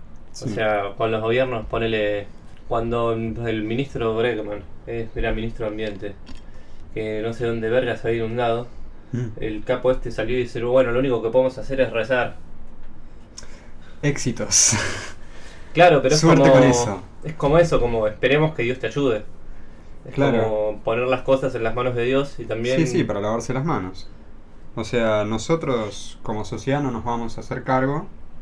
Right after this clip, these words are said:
Speaker 1: que, que lo haga Dios. Pedile por favor a
Speaker 2: Es
Speaker 1: Dios.
Speaker 2: que es volver a eso, volver a la iglesia, es que Dios haga las cosas, porque, y mucho del
Speaker 1: Sí,
Speaker 2: discurso
Speaker 1: transformar a Dios en el chivo expiatorio de la sociedad.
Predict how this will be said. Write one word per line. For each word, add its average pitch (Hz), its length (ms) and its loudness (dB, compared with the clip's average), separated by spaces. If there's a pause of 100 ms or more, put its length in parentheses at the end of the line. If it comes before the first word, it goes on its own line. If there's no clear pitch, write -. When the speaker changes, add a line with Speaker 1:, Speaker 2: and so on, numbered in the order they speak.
(160)
Speaker 1:
que, 98 560 -4
que 107 80 -6
lo 107 100 0
haga 117 140 0
Dios. 113 400 -4 (300)
Pedile 110 320 -2
por 120 160 -4
favor 120 280 -2 (580)
a 117 80 -2
Speaker 2:
Es 120 60 2
Speaker 1:
Dios. 139 120 2
Speaker 2:
que 143 140 2
es 135 60 2
volver 143 240 4
a 143 60 4
eso, 156 200 0
volver 123 200 2
a - 40 0
la 113 80 -2
iglesia, 127 340 0
es 113 80 -6
que 113 120 -6
Dios 131 260 -2
haga 117 180 0
las 107 120 -4
cosas, 131 400 0 (800)
porque, 110 640 -4 (100)
y 117 160 -4
mucho 147 380 0
del 113 200 0
Speaker 1:
Sí, 110 60 -6
Speaker 2:
discurso 139 240 2
Speaker 1:
transformar 127 540 4
a 120 140 4
Dios 139 300 0
en 127 60 0
el 107 140 -2
chivo 131 220 0
expiatorio 113 580 -4
de 101 80 -4
la 101 100 -8
sociedad. 110 460 -4